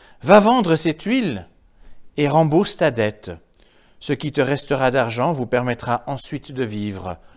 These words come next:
toi et tes enfants. » La deuxième lecture se trouve dans l'évangile de Jean, au chapitre neuf.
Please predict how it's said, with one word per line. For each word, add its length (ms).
toi 420
et 100
tes 280
enfants. » 460
La 80
deuxième 300
lecture 280
se 100
trouve 220
dans 120
l'évangile 640
de 120
Jean, 360
au 60
chapitre 540
neuf. 520